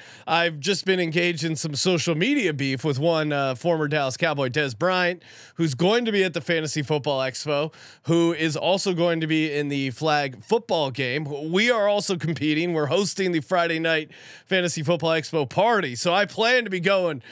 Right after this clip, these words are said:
toe to toe with Des Bryant. I, I'm, I'm,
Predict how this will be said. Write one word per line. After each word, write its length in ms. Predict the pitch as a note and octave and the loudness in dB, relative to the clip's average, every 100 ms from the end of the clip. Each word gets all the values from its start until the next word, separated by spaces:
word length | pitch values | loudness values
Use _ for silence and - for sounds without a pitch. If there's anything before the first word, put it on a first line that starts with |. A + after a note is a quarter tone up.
| - - | -18 -2
toe 280 | G#3+ A3 | 2 4
to 100 | G3 | 2
toe 340 | D3+ F#3+ G3+ F3+ | 2 2 4 2
with 140 | D#3+ | 2
Des 240 | F#3 F3 C#3+ | 2 2 2
Bryant. 360 | F3+ F3 D3+ | 2 2 2
I, 200 | F#3 B3 B3 | 2 2 0
I'm, 120 | A3+ | 0
I'm, 200 | G#3 A3 | -2 -2